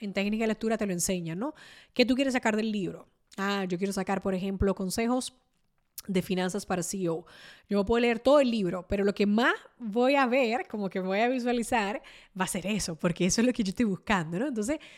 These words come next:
las palabras clave es un ejercicio no solo para nuestra sucursal en LinkedIn,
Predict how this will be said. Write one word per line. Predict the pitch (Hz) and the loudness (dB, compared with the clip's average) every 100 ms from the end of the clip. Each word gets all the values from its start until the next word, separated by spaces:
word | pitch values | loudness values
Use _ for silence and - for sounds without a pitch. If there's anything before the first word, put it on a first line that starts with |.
| - - | -20 -12
las | 208 | -8
palabras | 240 262 392 359 | -2 0 0 -2
clave | 294 269 190 180 | 0 0 2 0
es | 196 | 0
un | 262 | -2
ejercicio | 262 247 269 240 247 | -2 -2 -2 -2 -2
no | 214 | -2
solo | 214 240 240 | -2 -2 0
para | 233 226 | 0 0
nuestra | 208 202 | 0 -4
sucursal | 196 196 180 202 | -6 -6 -6 -4
en | 220 | -4
LinkedIn, | 233 180 175 240 | -4 -6 -6 -12